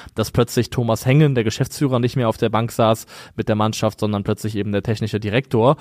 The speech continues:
Ähm, und in Nürnberg hatten die Ultras vom F C K ein Banner ausgerollt,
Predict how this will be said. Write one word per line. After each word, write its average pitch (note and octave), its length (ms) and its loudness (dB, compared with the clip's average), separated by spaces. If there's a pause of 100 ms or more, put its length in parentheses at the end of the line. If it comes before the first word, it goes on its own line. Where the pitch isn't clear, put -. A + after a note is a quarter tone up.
(400)
Ähm, G#2+ 580 0
und A#2 380 -8
in E3 200 4
Nürnberg D3+ 600 2
hatten A#2 300 -8
die A2 280 -2
Ultras C3+ 400 0
vom A2+ 140 -6
F G#2+ 140 -6
C B2 120 -6
K A2+ 300 0
ein A2 220 -6
Banner B2 280 2
ausgerollt, A2 680 -2